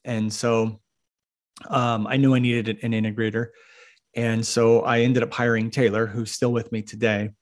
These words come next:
to hire, uh, to handle the operations. And I had her salary, I had the rent, and then,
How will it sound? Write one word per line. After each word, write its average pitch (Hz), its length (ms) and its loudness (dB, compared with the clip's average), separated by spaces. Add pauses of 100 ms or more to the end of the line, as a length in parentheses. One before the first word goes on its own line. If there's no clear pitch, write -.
(140)
to - 80 -4
hire, 107 540 0
uh, 104 240 -2
to 107 140 -8
handle 113 240 0
the 110 80 0
operations. 107 800 0 (560)
And 113 640 0 (220)
I 117 60 0
had 117 180 0
her 139 220 4
salary, 117 500 4
I 113 80 -4
had 107 200 -6
the 110 80 -4
rent, 117 520 0
and 120 160 -2
then, 113 280 -2